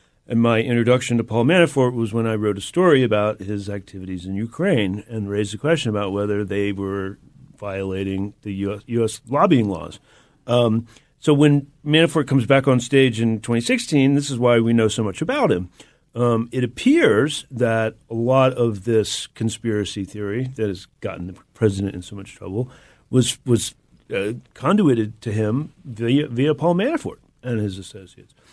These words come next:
Um, so in that sense, um, there's a sort of a unified field picture emerging here, and Ukraine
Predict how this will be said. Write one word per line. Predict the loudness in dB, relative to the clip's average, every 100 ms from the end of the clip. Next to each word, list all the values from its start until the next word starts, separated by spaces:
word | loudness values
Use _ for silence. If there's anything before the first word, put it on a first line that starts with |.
| _ _ 0
Um, | 0 0 -6
so | -6 2 4 2 0
in | 2 4
that | 4 2
sense, | 2 2 2 0 -6 0
um, | 4 4 4 0 _ _
there's | -6 0 2 2
a | -2
sort | 0 0
of | 2
a | 0
unified | 0 0 2 2 4 6 6 4 0 -6 _ _ _
field | -8 0 4 6 4 2 -4 _
picture | -4 -4 -4 -2 0 -2 -2
emerging | 0 2 2 0 0
here, | 0 -2 -2 -4 -8 _ _ _
and | -2 0 0 0 0
Ukraine | -2 2 4 6 6 4 2 0